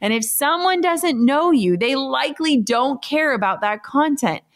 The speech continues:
Give them something to care about. Be the solution they are looking for and create with the intention of being that valuable piece of content waiting for someone when they hit that search bar.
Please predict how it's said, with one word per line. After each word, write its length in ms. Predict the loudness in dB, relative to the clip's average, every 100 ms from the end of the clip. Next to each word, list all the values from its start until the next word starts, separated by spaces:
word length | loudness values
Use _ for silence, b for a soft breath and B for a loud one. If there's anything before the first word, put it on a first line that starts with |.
| B B B
Give 280 | 2 2 0
them 200 | -2 -2
something 440 | -2 0 2 4 4
to 80 |
care 300 | 0 -2 0
about. 280 | 2 0 -2
Be 320 | 0 2 2
the 140 | 2 -2
solution 600 | 0 2 2 2 2 2
they 120 | 2
are 100 | 0
looking 480 | 0 -2 0 0 0
for 340 | 0 0 0 -4 B B
and 180 | 0 2
create 460 | 0 2 2 0
with 120 | -2
the 160 | 0 2
intention 500 | 2 2 0 2 0
of 180 | 0 -2
being 260 | 0 0
that 220 | 0 -2 -2
valuable 500 | -2 2 2 2 -2
piece 300 | 0 0 0
of 120 | -4
content 480 | -2 -2 0 -2 0
waiting 380 | 0 2 0
for 140 | 0 -2
someone 400 | -2 -2 0 0
when 120 | 0
they 140 | 0
hit 240 | -2 -4 -2
that 220 | -4 -4
search 340 | -2 -2 -2
bar. 320 | -4 -2 -4